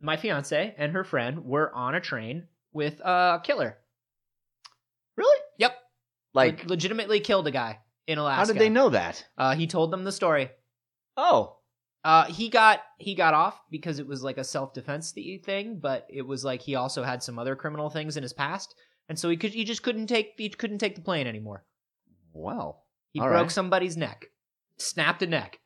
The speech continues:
Speaker 1: <laughs> got on Amtrak. That's what
Speaker 2: I think
Speaker 1: trains
Speaker 2: that's
Speaker 1: are
Speaker 2: actually
Speaker 1: for.
Speaker 2: their, uh,
Speaker 1: Snap
Speaker 2: their
Speaker 1: to neck?
Speaker 2: Yeah.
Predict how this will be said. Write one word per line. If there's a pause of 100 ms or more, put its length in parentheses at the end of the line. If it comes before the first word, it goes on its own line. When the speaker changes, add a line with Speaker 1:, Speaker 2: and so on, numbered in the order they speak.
(200)
Speaker 1:
<laughs>
got
on
Amtrak. (600)
That's
what
Speaker 2:
I
think
Speaker 1:
trains
Speaker 2:
that's
Speaker 1:
are
Speaker 2:
actually
Speaker 1:
for.
Speaker 2:
their,
uh,
Speaker 1:
Snap
Speaker 2:
their
Speaker 1:
to
neck?
Speaker 2:
Yeah.